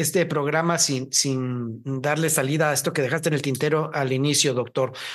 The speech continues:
No porque una gran empresa, un gran nombre que se dice ahorita que es el de Elon Musk, está anunciando un tipo de avance, un tipo de descubrimientos, eh, un, un tipo de, de desarrollo, eh, eh,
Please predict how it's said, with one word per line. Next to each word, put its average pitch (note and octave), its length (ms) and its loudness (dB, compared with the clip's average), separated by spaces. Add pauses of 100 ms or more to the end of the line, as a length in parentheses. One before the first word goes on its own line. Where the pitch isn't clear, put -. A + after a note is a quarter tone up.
(140)
No F3+ 160 0
porque E3 300 2
una E3+ 200 0
gran D#3+ 180 0
empresa, D#3 640 2
un D3 160 0
gran D3 300 2
nombre D#3 340 2
que C#3+ 100 -4
se C#3 140 0
dice C#3+ 240 2
ahorita C#3+ 400 0
que D3 80 -6
es C3+ 80 2
el C#3+ 80 2
de C3+ 80 0
Elon C3+ 220 0
Musk, C3 220 -2
está C3 180 0
anunciando C3+ 760 0
un C#3+ 120 -2
tipo C#3+ 220 -2
de C3 100 2
avance, C3 260 0
un C3+ 60 -2
tipo C#3 160 -2
de C#3 40 4
descubrimientos, C#3 680 0 (400)
eh, D3 280 2
un, C#3 300 -2
un D3 240 0
tipo D3 320 2
de, B2+ 300 0
de C#3 300 -2
desarrollo, D3 540 2 (320)
eh, - 220 -2
eh, E3 240 -4